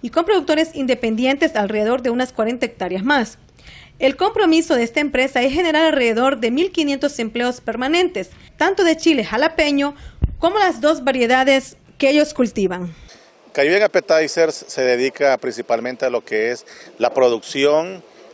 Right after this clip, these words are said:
Speaker 2: procesamiento y exportación de jalapeño relleno con queso para el mercado de Estados Unidos y Canadá. Nuestra empresa, eh, jun-, junto con lo que es la finca,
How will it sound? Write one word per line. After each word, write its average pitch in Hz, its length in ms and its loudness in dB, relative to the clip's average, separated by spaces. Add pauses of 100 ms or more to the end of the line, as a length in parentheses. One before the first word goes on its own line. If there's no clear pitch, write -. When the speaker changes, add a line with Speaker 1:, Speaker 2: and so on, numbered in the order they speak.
(220)
Speaker 2:
procesamiento 139 1040 0
y 127 260 -2
exportación 131 960 -2
de 117 100 -2
jalapeño 123 540 -4
relleno 110 720 -6 (360)
con 120 180 -2
queso 147 300 -2
para 123 180 0
el 113 60 -2
mercado 117 460 2
de 101 240 0
Estados 123 360 0
Unidos 151 440 -4
y 107 60 -10
Canadá. 87 420 -6 (420)
Nuestra 131 240 -8
empresa, 143 680 -4 (520)
eh, 120 480 -2
jun-, 131 240 -14
junto 131 260 -10
con 127 160 -8
lo 120 80 -8
que - 80 -10
es 131 60 -6
la 143 120 -2
finca, 214 520 -8